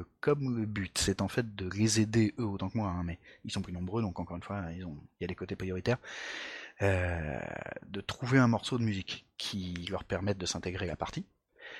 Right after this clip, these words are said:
Ça me permet aussi assez souvent de laisser aux joueurs le choix d'un ton narratif,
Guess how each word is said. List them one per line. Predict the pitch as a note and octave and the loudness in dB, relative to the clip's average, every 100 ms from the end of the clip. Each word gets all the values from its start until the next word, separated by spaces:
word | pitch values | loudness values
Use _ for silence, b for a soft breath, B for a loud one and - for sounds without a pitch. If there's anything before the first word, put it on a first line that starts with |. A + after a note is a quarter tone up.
| B | B
Ça | - A2 | 0 2
me | G#2 | 4
permet | A#2+ A2 A#2+ | 4 4 4
aussi | A#2 G#2+ - | 2 0 0
assez | C3 G#2 | 2 2
souvent | - G#2 A#2+ C#3+ | -2 -2 0 2
de | B2+ G#2 G2+ F2+ - _ _ _ _ _ - - B B B B _ _ _ - | 0 -2 -2 -4 -6 _ _ _ _ _ -20 -18 B B B B _ _ _ -6
laisser | G#2+ C3+ - - | 4 6 6 6
aux | C3 A#2 | 4 2
joueurs | G#2+ A2+ C#3 D#3+ B2 | 0 2 4 4 0
le | G#2+ G#2 | -4 -2
choix | - - C3 C3 A#2+ | 0 0 2 4 6
d'un | G#2+ F#2 F#2+ - - | 6 4 4 -2 0
ton | C#3 G#2+ - _ _ _ - | 0 0 -6 _ _ _ -4
narratif, | G2+ G2 F2+ F2 - - - | 2 4 4 2 0 0 -2